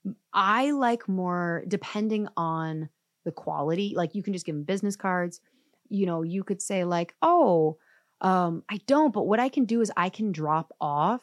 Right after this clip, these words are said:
some, like, custom stuff for you, uh, next week." And, like, you can just print a little Canva thing, pull their logo,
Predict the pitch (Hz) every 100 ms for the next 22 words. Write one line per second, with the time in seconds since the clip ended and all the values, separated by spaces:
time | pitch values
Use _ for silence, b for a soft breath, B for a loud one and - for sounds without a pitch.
0 | _ - - 202 175 170 160 156 - -
1 | - 196 - - 190 175 175 170 - _
2 | _ - - 190 170 - 185 175 175 170
3 | 165 160 - 160 147 - 165 147 - 165
4 | 170 - _ _ _ _ _ - 190 185
5 | 180 - 156 170 160 185 180 - 170 175
6 | 185 190 185 - 165 185 180 180 160 143
7 | - 190 196 202 196 196 190 180 170 156